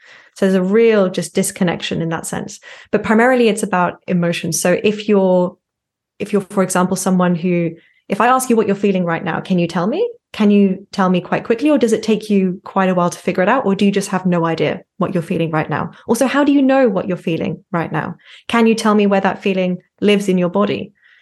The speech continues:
If you have real difficulty recognizing that, I'm not gonna diagnose you over a podcast, but it may be that you have those kinds of tendencies, that somewhere along the way, you have either not been taught how to recognize your emotions,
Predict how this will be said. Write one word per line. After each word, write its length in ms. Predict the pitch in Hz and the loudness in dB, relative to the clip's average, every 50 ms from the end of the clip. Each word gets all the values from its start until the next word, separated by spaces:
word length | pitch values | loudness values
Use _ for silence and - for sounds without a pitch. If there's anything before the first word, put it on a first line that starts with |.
| _ _ _ _ _ _ _ - | _ _ _ _ _ _ _ -2
If 180 | - 214 208 226 | 0 0 2 2
you 120 | 262 294 | 2 2
have 280 | 269 262 262 240 208 202 | 2 2 0 0 0 -2
real 380 | - 196 202 220 220 214 202 202 | -2 0 2 4 4 4 2 2
difficulty 640 | 190 208 202 208 208 202 202 196 185 180 - 190 180 | 2 0 0 0 -2 -4 -2 -2 -4 -2 -2 -4 -4
recognizing 640 | 165 185 185 - 202 202 180 170 165 165 165 165 156 | -2 -4 -4 -4 -4 -4 -4 -4 -4 -4 -4 -6 -6
that, 200 | 165 170 - - - _ _ _ - - - _ _ _ _ _ - | -6 -6 -8 -10 -12 _ _ _ -20 -20 -20 _ _ _ _ _ 0
I'm 120 | 214 233 | 2 2
not 160 | 269 311 302 | 2 2 2
gonna 160 | 320 285 277 | 2 2 2
diagnose 600 | 240 254 226 220 202 202 208 208 214 208 214 208 | 2 2 2 2 2 4 4 4 4 4 2 2
you 160 | - 180 180 170 | 0 0 0 2
over 220 | - 190 185 185 | 2 0 2 0
a 80 | 180 180 | -2 -2
podcast, 600 | - 180 175 180 - - 165 196 202 - - - - _ _ _ | -2 -4 -4 -4 -6 -6 -4 -4 -4 -6 -10 -18 -20 _ _ _
but 300 | - 233 196 180 - - | 0 2 2 2 0 0
it 120 | 202 202 202 | 0 2 2
may 180 | 220 214 214 | 4 4 4
be 160 | 214 208 196 202 | 4 2 2 0
that 140 | 190 - | 0 0
you 100 | 190 196 | -2 -2
have 300 | 185 - 196 190 175 - | -2 -2 -4 -4 -4 -2
those 200 | - 180 180 180 | -2 -2 -2 -2
kinds 320 | - - - 190 180 180 165 | -4 -4 -2 0 0 0 -2
of 100 | 165 - | -2 -2
tendencies, 680 | - 208 190 180 185 170 160 - - 165 175 175 - | 0 0 2 2 2 0 -2 -2 -4 -4 -4 -4 -4
that 220 | - 180 175 - - | -4 -4 -4 -4 -4
somewhere 460 | - - 226 226 233 226 214 208 202 | -4 0 2 2 4 4 4 4 4
along 260 | 190 185 185 180 175 | 2 2 0 -2 -2
the 80 | 180 170 | -2 -2
way, 400 | 175 175 170 170 170 165 160 160 - - - - _ _ _ _ _ _ | -2 0 0 0 0 -2 -2 -6 -12 -20 -20 -20 _ _ _ _ _ _
you 220 | - 190 196 190 | 0 2 2 2
have 340 | 190 185 190 190 185 180 - - | 2 2 0 0 0 -2 -2 0
either 260 | 196 196 196 180 175 | 0 2 2 2 2
not 380 | 175 175 175 208 233 - - - | 2 4 4 4 2 2 0 0
been 160 | - 202 196 | 0 0 0
taught 360 | 202 - - 226 214 - - | 0 0 2 2 2 2 0
how 200 | 196 - - 185 | -4 -4 -4 -4
to 160 | 175 - - 165 | -4 -4 -4 -4
recognize 560 | 180 175 - 196 - 175 165 160 - 156 - | -4 -4 -6 -6 -4 -4 -4 -2 -2 -2 0
your 120 | 175 165 | 0 2
emotions, 580 | 165 170 165 160 160 - - 165 165 160 - | 2 2 0 -2 -2 -4 -4 -4 -4 -4 -6